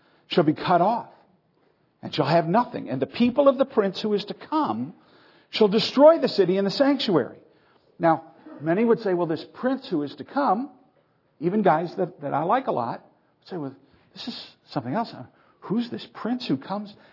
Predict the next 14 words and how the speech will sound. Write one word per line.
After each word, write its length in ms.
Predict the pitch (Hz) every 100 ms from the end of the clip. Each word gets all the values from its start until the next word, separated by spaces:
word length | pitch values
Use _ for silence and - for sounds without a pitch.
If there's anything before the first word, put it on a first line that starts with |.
| -
and 140 | 135
destroys 540 | - - - 185 214 -
the 80 | -
city? 360 | - 311 - - - _
Must 200 | 143 -
be 80 | 165
a 40 | 165
bad 360 | 240 294 359
guy." 240 | - - - _ _ _ _ _ _ _ _ -
We'll 140 | 120
see, 340 | - 381 370 - - _ _ _ _ -
right? 260 | 135 277
We're 100 | -
gonna 180 | 127 120